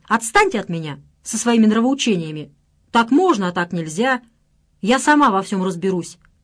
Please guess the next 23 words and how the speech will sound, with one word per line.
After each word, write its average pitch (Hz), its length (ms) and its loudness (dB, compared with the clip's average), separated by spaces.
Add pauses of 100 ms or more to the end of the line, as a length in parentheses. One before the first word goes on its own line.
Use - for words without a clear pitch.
(280)
Это 269 180 2
моя 285 340 2
жизнь, 175 280 -4
и 180 40 -2
вас 277 200 -2
она 190 100 -2
не 180 100 -2
касается". 156 640 -8 (440)
"Разберёшься, 277 960 2
как 220 480 -2
же! 151 260 -12 (520)
Мы 302 160 4
уже 349 240 2
имели 349 240 2
честь 226 280 -4
убедиться 214 400 -4
в - 60 -14
том, 339 200 0
как 226 160 -4
ты 233 80 -4
с 220 80 -6
ней 220 140 4
разбираешься". 180 920 -2